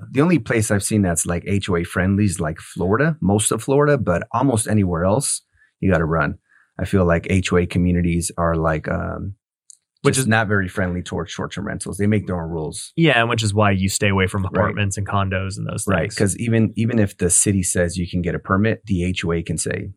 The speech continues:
Speaker 1: "Well, we don't allow it, period."
Speaker 2: Mm-hmm.
Speaker 1: But there's really, like, three, three main components. Um,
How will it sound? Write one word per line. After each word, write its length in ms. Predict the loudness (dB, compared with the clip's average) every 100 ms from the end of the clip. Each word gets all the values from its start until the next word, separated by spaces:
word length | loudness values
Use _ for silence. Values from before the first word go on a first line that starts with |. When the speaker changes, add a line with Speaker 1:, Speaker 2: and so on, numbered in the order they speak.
| _ -6
Speaker 1:
"Well, 120 | -4
we 120 | -2
don't 160 | -2 -4
allow 280 | -4 -4
it, 80 | -6
period." 460 | -6 -6 -4 -8 -6 -2
Speaker 2:
Mm-hmm. 300 | 0 0 2
Speaker 1:
But 120 | 2
there's 100 | 4
really, 220 | 4 6 4
like, 200 | 2 -2
three, 520 | 0 4 4 2 0 -2
three 160 | 0
main 220 | 4 2
components. 680 | 2 2 2 0 -2 -4 -8 -4
Um, 420 | 0 0 -2 -6